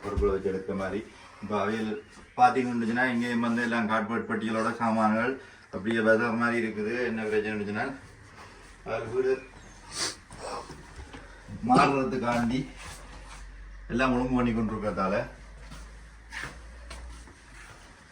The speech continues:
நைட் இங்க மேலேயே வந்து என்னோட டூஷ் ஒன்று இருக்குது, இதுக்குள்ள ஒரு லவ் போ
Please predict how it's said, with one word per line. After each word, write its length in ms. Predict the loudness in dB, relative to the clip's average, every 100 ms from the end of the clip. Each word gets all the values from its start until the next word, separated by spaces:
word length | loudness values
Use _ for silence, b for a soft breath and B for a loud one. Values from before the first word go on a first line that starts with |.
| -20 -20 -20 -14 -6
நைட் 260 | -2 -2 -6 -16 -20 -20 -20 -20 -14 0
இங்க 120 | 2 4
மேலேயே 280 | 4 6 6 6
வந்து 180 | 6 2 2
என்னோட 220 | 2 4 6
டூஷ் 200 | 4 4
ஒன்று 180 | 0 2
இருக்குது, 280 | 0 0 0 -2 B B B B -12
இதுக்குள்ள 240 | -6 0 4
ஒரு 60 | 4
லவ் 180 | 4
போ 60 | 4